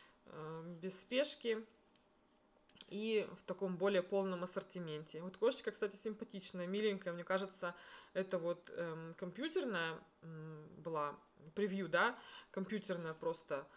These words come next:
А мне кажется, с-, вышитая она будет классная. М, какие-то магнитики там у них висели внизу, <laughs> непонятно почему. Такие какие-то, да, симпатичные, веселенькие, но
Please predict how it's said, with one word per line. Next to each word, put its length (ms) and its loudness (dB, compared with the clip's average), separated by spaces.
А 340 -6
мне 160 -8
кажется, 460 -6
с-, 140 -16
вышитая 480 -2
она 140 -4
будет 220 -12
классная. 480 -4
М, 140 -12
какие-то 360 -4
магнитики 480 0
там 220 2
у 40 2
них 240 0
висели 520 4
внизу, 520 6
<laughs> 320 -4
непонятно 680 2
почему. 500 -4
Такие 240 -2
какие-то, 380 -2
да, 180 4
симпатичные, 680 -4
веселенькие, 680 2
но 480 -2